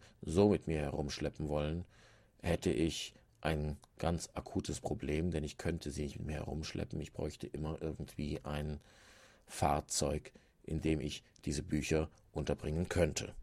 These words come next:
Wenn ich aber vor, ja, vielleicht fünf Jahren oder auch zehn Jahren, ganz sicher sogar vor zehn Jahren, vor fünf Jahren weiß ich nicht so genau, äh, mir ganz sicher war,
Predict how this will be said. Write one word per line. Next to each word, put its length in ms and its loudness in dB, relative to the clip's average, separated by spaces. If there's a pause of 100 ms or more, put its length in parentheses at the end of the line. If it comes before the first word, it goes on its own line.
(360)
Wenn 240 12
ich 200 8
aber 240 6
vor, 380 4 (380)
ja, 160 6
vielleicht 440 0 (920)
fünf 420 4
Jahren 420 2
oder 180 0
auch 120 -4
zehn 300 4
Jahren, 360 0
ganz 180 -4
sicher 240 2
sogar 240 2
vor 120 -6
zehn 240 2
Jahren, 280 2
vor 120 -4
fünf 160 -2
Jahren 140 4
weiß 140 4
ich 40 -8
nicht 80 -2
so 60 0
genau, 240 0 (1200)
äh, 260 12
mir 320 10
ganz 320 8
sicher 360 6
war, 260 -6